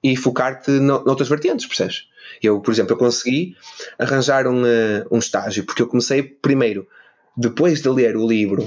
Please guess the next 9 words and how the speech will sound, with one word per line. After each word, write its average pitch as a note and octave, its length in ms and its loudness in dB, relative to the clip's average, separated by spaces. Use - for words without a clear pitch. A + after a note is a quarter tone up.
não G#2+ 100 2
é? A#2+ 120 -2
Do G#2 340 -2
Como C3 340 2
Conseguir B2 480 0
Emprego A#2 440 0
em A2+ 60 -4
Trinta A2+ 300 -2
Dias, A2 480 0